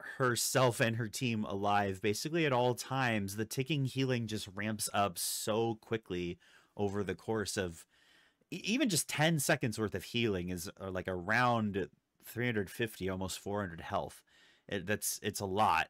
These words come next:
you know, it just, and the fact that it's so constant, it, you can have this longevity in fights that you don't otherwise see with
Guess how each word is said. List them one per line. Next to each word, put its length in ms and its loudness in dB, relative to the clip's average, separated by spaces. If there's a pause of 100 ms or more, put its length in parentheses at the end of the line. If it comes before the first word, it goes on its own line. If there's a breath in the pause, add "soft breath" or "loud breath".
you 140 -6
know, 160 -2
it 260 -2
just, 300 -4 (160)
and 140 -2
the 40 -2
fact 200 2
that 80 4
it's 160 2
so 180 2
constant, 680 -2
it, 160 -6
you 240 -6
can 320 -6
have 400 0
this 200 -2
longevity 540 0
in 140 -4
fights 340 -4
that 120 -8
you 80 -8
don't 300 -4
otherwise 460 -2
see 400 -2
with 260 -6